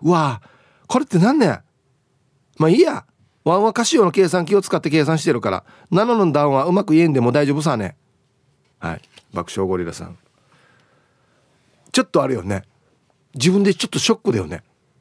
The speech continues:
あれ、何これ、何なのこれ。え？加齢によるもの？それとも、そもそも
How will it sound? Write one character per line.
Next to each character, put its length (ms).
あ 80
れ、 80
何 300
こ 140
れ、 60
何 440
な 80
の 100
こ 100
れ。 100
え？ 200
加 180
齢 180
に 60
よ 100
る 80
も 100
の？ 180
そ 120
れ 40
と 80
も、 220
そ 180
も 100
そ 120
も 280